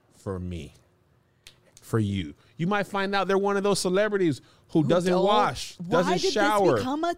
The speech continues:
Speaker 2: thing?
Speaker 1: doesn't wear deodorant. Native is right there.
Speaker 2: I wanna know.
Speaker 1: And
Speaker 2: I
Speaker 1: they're
Speaker 2: was
Speaker 1: not using it.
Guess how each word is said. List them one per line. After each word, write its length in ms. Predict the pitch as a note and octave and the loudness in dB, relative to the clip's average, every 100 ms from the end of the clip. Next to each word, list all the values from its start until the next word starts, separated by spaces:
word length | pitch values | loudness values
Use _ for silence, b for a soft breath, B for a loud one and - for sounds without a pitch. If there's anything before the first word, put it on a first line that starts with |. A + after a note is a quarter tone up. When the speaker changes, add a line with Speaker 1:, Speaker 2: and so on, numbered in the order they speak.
| - | -4
Speaker 2:
thing? 680 | F#4+ A4+ C5+ C5+ G#4 C4+ G#3 | -4 -2 -4 -4 -4 -2 2
Speaker 1:
doesn't 380 | F3+ F3 F#3 C#3+ | 2 2 0 2
wear 200 | F3+ F#3 | 2 2
deodorant. 680 | F3+ F3+ G3+ G3 C#3+ F2+ - b b b b | 2 2 2 2 0 -2 -6 b b b b
Native 380 | G#2+ C#3 G3 G3 | 2 4 4 4
is 140 | D#3+ B2+ | 2 4
right 460 | B2+ D3+ F#3+ F#3 - | 4 4 2 0 -2
there. 520 | - A3 G3 B2+ D#2+ - | 2 4 4 2 -2 -4
Speaker 2:
I 200 | G#3+ E4+ | -4 -2
wanna 300 | F4+ G4 F4 | -2 -4 -4
know. 600 | G#3 G3 F#3 E3 E3 C#3+ - | -6 -4 -2 -2 -2 -4 -2
Speaker 1:
And 100 | D3 | 0
Speaker 2:
I 40 | |
Speaker 1:
they're 80 | D#3+ | 2
Speaker 2:
was 80 | G#3 | 2
Speaker 1:
not 220 | A3 F#3 | 0 0
using 440 | G#3+ A#3+ G3+ C3+ | 4 4 4 2
it. 200 | F2+ C#2 | 0 -6